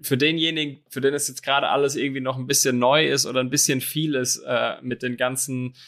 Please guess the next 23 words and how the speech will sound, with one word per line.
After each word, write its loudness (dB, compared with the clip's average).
äh, 4
Kilowatt-Peaks 2
und -4
wie -4
viel, -2
äh, 0
pro -4
Kilowatt, -2
äh, -2
Peak -6
oder 2
pro -2
Kilowattstunde -2
man -6
gefördert 0
bekommt, -2
da 0
gibt 2
es -2
auch 4
nochmal -4
anschauliche -2
Beispiele, 0